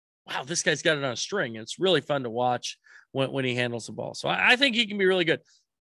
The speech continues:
The problem with Skyy Clark right now is that there's only one of him, and he's really the only, what I would call a true point guard that Illinois has on the roster. Now, that's not to say that Jaden Epps can't handle the ball and things, or, or Sincere Harris, or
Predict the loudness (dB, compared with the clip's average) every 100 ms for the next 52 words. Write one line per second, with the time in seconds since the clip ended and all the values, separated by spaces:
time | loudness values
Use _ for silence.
0 | 0 0 6 6 8 6 4 2 2 4
1 | 4 4 4 2 2 0 -2 _ _ -8
2 | -4 -2 0 0 0 0 -2 -2 -2 -2
3 | -6 -8 _ _ _ -20 -20 -6 0 0
4 | 2 4 8 6 4 0 2 2 2 0
5 | 0 0 2 2 0 -2 -2 -2 -6 -10
6 | -2 -2 -2 -2 -2 -2 -2 0 -2 -8
7 | _ -12 -8 -4 -2 -2 0 0 -2 -6
8 | -8 -8 -8 -8 -14 -18 _ -20 -6 0
9 | 0 -2 -14 -20 _ 4 4 4 2 2
10 | 2 4 4 2 0 0 0 -4 -2 -4
11 | -2 -4 -6 -6 -2 -2 -2 -4 -6 -6
12 | -6 -2 -2 0 -2 -2 -6 -4 -4 0
13 | 4 4 4 0 -4